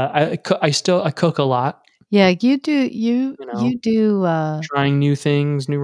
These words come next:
Speaker 2: cooking is a
Speaker 1: recipes.
Speaker 2: creative area for you.
Speaker 1: Yeah, and, and especially for me, because a lot of times when I cook, uh, I will just say I go,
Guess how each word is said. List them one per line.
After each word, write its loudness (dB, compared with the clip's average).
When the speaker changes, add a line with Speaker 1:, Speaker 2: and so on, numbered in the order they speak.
Speaker 2:
cooking 2
is 2
a -4
Speaker 1:
recipes. -12
Speaker 2:
creative -2
area -6
for -12
you. -8
Speaker 1:
Yeah, 2
and, 0
and -2
especially 0
for -4
me, 2
because -2
a -2
lot 2
of -2
times -2
when -2
I 0
cook, -4
uh, -4
I -2
will -4
just -6
say -2
I -2
go, -2